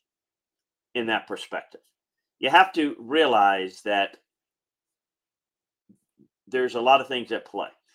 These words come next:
And the owners want a hard cap because they don't want to have to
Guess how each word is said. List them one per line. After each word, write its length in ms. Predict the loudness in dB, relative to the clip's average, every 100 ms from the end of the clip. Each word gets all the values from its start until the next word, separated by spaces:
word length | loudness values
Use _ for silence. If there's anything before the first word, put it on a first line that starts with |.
| _ _ -10
And 120 | -2
the 140 | 2
owners 500 | 4 4 2 0 -6 -18
want 460 | -18 -2 4 6
a 40 | 6
hard 340 | 6 2 0
cap 300 | -6 -6 -6 -10 _ _ _ _ _
because 300 | -6 -6 -2
they 180 | -2
don't 320 | 0 -2 -2 -4
want 260 | -6 -6
to 140 | -8 -6
have 320 | -2 -2 -4
to 400 | -6 -4 -4